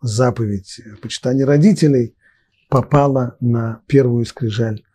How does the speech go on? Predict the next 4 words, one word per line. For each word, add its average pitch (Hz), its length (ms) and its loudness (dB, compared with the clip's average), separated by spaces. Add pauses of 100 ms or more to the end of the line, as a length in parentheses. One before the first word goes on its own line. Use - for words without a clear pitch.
(320)
которая 110 440 -8
посвящена 110 640 -10
почитанию 107 480 -10
Всевышнего. - 560 -16